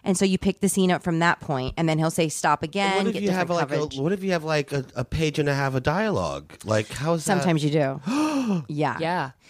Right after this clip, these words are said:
Speaker 3: That's
Speaker 2: That's
Speaker 1: So
Speaker 3: really hard.
Speaker 1: here's the thing.
Speaker 2: rough.
Speaker 1: Here's the thing that I, like, I thrived on it because, A, I think it's, uh, I, I've had experience with having to work so fast. Like, when I first got on General Hospital, I was terrible. I,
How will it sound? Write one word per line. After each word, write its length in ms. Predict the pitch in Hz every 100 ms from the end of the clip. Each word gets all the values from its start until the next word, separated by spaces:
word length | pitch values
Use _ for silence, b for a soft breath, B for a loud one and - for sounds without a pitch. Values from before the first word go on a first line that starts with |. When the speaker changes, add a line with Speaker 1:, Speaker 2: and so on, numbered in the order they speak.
| -
Speaker 3:
That's 140 | 175
Speaker 2:
That's 120 | 175
Speaker 1:
So 80 | 294
Speaker 3:
really 160 | 262 185
hard. 300 | 123 151 175
Speaker 1:
here's 220 | 403 466
the 100 | 311
thing. 160 | - 277
Speaker 2:
rough. 200 | 180 -
Speaker 1:
Here's 260 | 208 381 415
the 100 | 453
thing 220 | 294 226
that 120 | -
I, 260 | 156 165 170
like, 140 | 151 -
I 160 | 190 254
thrived 420 | - 151 160 185
on 160 | 196
it 80 | 208
because, 640 | 185 - 175 151 156 147 -
A, 460 | 170 170 180 180 175
I 120 | 180 170
think 240 | 180 170
it's, 560 | 156 151 - - - b b b b 175
uh, 220 | 160 156 - _ _ _ _ _ -
I, 100 | -
I've 220 | 202 208 226
had 160 | 202
experience 580 | 190 - 185 170 170 -
with 440 | 160 151 - - _
having 280 | - 170 175
to 80 | 170
work 140 | 165
so 140 | - 165
fast. 320 | 151 143 147
Like, 140 | 185
when 100 | 208
I 80 | 240
first 300 | - 233 226
got 100 | 208
on 140 | 190 180
General 260 | 160 156
Hospital, 560 | 147 147 - 170 170 170 B B B
I 80 | 196
was 160 | 196 -
terrible. 640 | - 151 135 - - 143 B B B -
I, 160 | 190